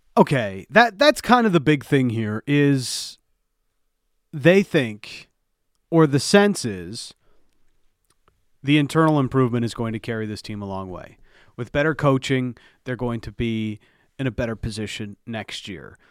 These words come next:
You know, he said, uh, "Really, we're five,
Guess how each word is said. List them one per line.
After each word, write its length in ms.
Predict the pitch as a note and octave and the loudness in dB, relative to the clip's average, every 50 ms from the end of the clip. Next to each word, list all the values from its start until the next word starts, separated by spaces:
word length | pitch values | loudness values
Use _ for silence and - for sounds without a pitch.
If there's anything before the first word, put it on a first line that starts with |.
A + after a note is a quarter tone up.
| _ _ _ _ | _ _ _ _
You 60 | - | -10
know, 60 | A2 A2+ | -10 -8
he 40 | A2+ | -8
said, 500 | - - B2+ A#2 A#2 A2+ A2 G#2+ - - | -4 -4 -2 -2 -2 -4 -8 -12 -12 -8
uh, 380 | A#2 A2 G#2+ G#2+ G#2+ G#2+ G#2+ G#2+ | -6 -4 -4 -4 -4 -4 -4 -2
"Really, 260 | A2+ C#3+ D3+ D#3 D#3 D3 | 2 4 4 6 6 6
we're 220 | C#3 C#3 C3 B2 | 4 2 0 0
five, 480 | - - C3+ C3 C3 C3+ C3+ B2+ G#2+ | 0 0 2 2 2 2 0 -2 -4